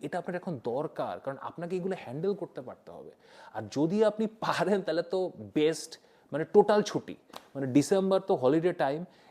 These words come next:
আপনার যেটুকু সামর্থ্য, বেস্ট তো আপনি দেশের বাইরে চলে যান। আপনি যদি দেশের বাইরে যেতে পারেন, বেশ, যদি দেশের বাইরে যেতে না পারেন, আপনি আপনার নিজের শহর থেকে দূরে,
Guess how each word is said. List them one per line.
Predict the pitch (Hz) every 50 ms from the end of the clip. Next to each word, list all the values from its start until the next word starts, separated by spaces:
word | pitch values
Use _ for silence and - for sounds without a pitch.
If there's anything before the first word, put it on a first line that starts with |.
| - -
আপনার | 202 202 - 294 262 180 127
যেটুকু | - 196 208 - 285 269 294 285
সামর্থ্য, | - - 175 151 147 135 120 - - - - - - _ _ _ - - 123 107 - -
বেস্ট | 208 220 214 - -
তো | -
আপনি | 247 247 247 220
দেশের | 185 156 - 202 190
বাইরে | 185 180 170
চলে | 165 - 110 92 82
যান। | 78 - -
আপনি | 110 135 170
যদি | 190 196 175
দেশের | 156 165 156 - 202 196
বাইরে | 190 190 190
যেতে | 180 185 185
পারেন, | 190 196 190 165
বেশ, | 156 170 175
যদি | 190 170
দেশের | 147 185 - 170 170
বাইরে | 180 180 180
যেতে | 175 185 185
না | 175 165 156
পারেন, | - 170 180 190
আপনি | 190 190 - 254
আপনার | 247 - 247
নিজের | 226 226 240 214
শহর | - - 156 180 240 233 - -
থেকে | 220 - 190
দূরে, | 139 110 101 90 73